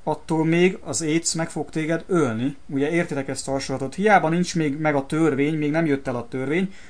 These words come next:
attól a halál még ugyanúgy elhatott Ádámtól Mózesig mindenkire,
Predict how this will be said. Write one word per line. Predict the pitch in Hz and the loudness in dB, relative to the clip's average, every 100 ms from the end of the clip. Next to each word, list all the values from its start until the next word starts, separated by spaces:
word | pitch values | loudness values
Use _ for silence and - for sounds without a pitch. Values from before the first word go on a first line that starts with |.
| - | -6
attól | 143 - 151 | -6 0 0
a | |
halál | 147 202 196 160 | 2 4 8 8
még | 156 165 | 6 2
ugyanúgy | 180 156 160 165 - | 2 0 0 -2 -2
elhatott | 185 185 135 135 - 180 - - - - - - | -2 0 -2 -6 -4 -6 -6 -18 -18 -18 -16 -4
Ádámtól | 180 175 151 147 160 156 | 2 4 4 2 0 0
Mózesig | 160 151 156 160 165 | 0 0 -2 -2 0
mindenkire, | 196 139 123 117 143 165 | 0 0 0 -4 -2 -2